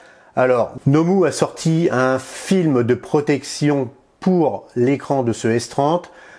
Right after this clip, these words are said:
un film qui est en verre trempé neuf H, donc très dur, anti-empreinte et anti-goutte d'eau. Voilà,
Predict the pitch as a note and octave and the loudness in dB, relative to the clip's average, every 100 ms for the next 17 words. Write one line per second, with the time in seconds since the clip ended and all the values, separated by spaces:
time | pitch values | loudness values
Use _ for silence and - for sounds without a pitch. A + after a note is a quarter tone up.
0 | - C3 C3+ - F3+ - - C#3 C3 B2+ | -6 -4 -2 0 -2 -2 0 2 2 0
1 | A2 G#2+ A2 - - - D3+ C#3+ C#3+ B2+ | -2 0 0 -2 -12 -2 -2 0 0 0
2 | B2+ _ A#2+ C3+ - - C3 E3+ - A2+ | -6 _ -4 -4 -2 0 0 0 -4 -4
3 | A2+ G#2+ - _ - D#3 B2+ C#3+ F3 F3+ | -4 -4 -12 _ -4 -2 0 0 0 -2
4 | - - _ - D#3+ - - D#3+ C#3+ - | -16 -20 _ -2 -2 -2 -2 -2 -2 -10
5 | - C3+ C3 D3 D#3+ F#3 - - _ _ | -2 -2 0 0 0 -2 -10 -20 _ _
6 | _ D3+ D#3 F#3 - - D3 - E3 F#3 | _ 0 2 0 -6 -4 -4 -2 -4 -4
7 | - C#3+ E3 C#3 A#2 - - G2+ G#2 C#3+ | -4 -2 0 2 0 -2 -14 -8 0 2
8 | D3+ A#2 F#2 - | 4 0 -2 -12